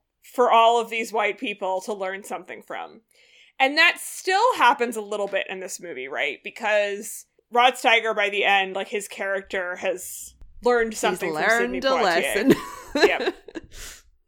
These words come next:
Speaker 1: But unlike in most of these other films he starred in, he actually gets to have a character <laughs> flaw, which is his, that he's proud, right? He's really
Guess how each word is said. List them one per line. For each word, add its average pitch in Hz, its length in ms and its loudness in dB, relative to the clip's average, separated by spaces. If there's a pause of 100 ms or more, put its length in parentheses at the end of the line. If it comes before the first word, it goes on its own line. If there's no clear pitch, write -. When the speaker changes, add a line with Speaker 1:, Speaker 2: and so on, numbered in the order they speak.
(140)
Speaker 1:
But 302 300 6 (380)
unlike 349 540 6
in 247 280 -2
most 233 300 2
of 233 100 -6
these 220 160 -6
other 202 640 -2
films 190 420 -2
he 202 120 -10
starred 285 420 4
in, 185 340 -4 (180)
he 269 220 -10
actually 277 420 0
gets 285 280 -2
to 277 60 -6
have 254 200 2
a 226 40 -6
character - 580 -2
<laughs> - 20 -6
flaw, 339 380 4 (280)
which 302 200 0
is 302 160 2 (100)
his, 269 180 -4
that 254 180 6
he's 247 200 -2
proud, 196 480 0 (180)
right? 214 280 4
He's 233 240 -4
really 269 720 0